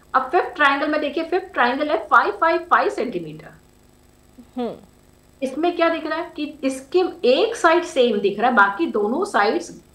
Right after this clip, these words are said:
Speaker 1: अलग दिख रहा है। तो अगर आपने ये फ़ोर पॉइंट फ़ाइव, अ, फ़ाइव के ऊपर आपने बीसी रखा, यहाँ अगर आपने बीसी रखा, मैं अब
Speaker 2: हम्म।
Speaker 1: यहाँ बीसी रख देती हूँ, क्या ए एस पर होगा? A will not be on S,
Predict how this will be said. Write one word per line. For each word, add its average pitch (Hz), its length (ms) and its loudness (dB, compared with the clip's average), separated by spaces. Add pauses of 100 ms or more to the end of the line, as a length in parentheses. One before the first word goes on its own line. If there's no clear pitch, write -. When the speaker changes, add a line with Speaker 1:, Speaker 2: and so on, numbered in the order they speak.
(120)
Speaker 1:
अलग 165 280 -2
दिख - 180 -14
रहा - 100 -14
है। - 120 -20 (480)
तो 285 60 6
अगर 302 200 4
आपने 247 400 0
ये 427 80 -2
फ़ोर 262 360 0
पॉइंट 339 240 0
फ़ाइव, 220 560 -4
अ, 185 120 -2
फ़ाइव 220 360 -2
के 320 60 -8
ऊपर 302 180 -2
आपने 269 220 2
बीसी 226 340 -6
रखा, 190 380 -4
यहाँ 240 340 2
अगर 254 140 -2
आपने 247 240 -2
बीसी 220 340 -12
रखा, 208 440 -10
मैं 202 100 -6
अब 214 140 -4
Speaker 2:
हम्म। 233 160 -10
Speaker 1:
यहाँ 233 360 2
बीसी 247 460 -8
रख 202 140 -2
देती 190 360 -4
हूँ, 202 380 -6 (540)
क्या 349 360 4
ए 349 380 -2 (800)
एस - 320 -2
पर 349 100 6
होगा? 370 500 0 (720)
A 262 80 4
will 269 340 2
not 330 260 4
be 330 120 0
on 311 160 2
S, - 160 -8